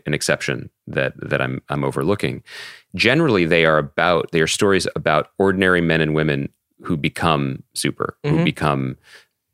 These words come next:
Speaker 1: gods. And this was a really smart and fun, uh, illustration of the inverse of a god becoming a human.
Speaker 2: Yeah.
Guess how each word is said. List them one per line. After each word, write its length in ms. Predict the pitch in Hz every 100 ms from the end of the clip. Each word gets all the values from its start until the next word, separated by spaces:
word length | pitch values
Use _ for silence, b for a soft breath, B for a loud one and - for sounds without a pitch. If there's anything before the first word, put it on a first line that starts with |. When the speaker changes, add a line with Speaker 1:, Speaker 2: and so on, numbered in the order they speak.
| _
Speaker 1:
gods. 520 | - 64 50 - - - _
And 460 | 82 78 78 80 -
this 300 | 85 117 -
was 200 | 104 92
a 80 | 98
really 560 | 80 85 85 95 95 - _ _ _ _ _ _ _ -
smart 520 | - - 69 90 - _ _
and 240 | 82 80 76
fun, 680 | - - 80 73 78 85 - _ _ _ -
uh, 480 | 78 76 76 73 71 - _ _ _ _
illustration 400 | 92 87 85 78
of 80 | 85
the 80 | 87
inverse 400 | 71 - - -
of 180 | - 80
a 60 |
god 260 | 76 71 69
becoming 320 | 71 71 67
a 40 | 65
human. 340 | 67 53 - _
Speaker 2:
Yeah. 260 | 143 139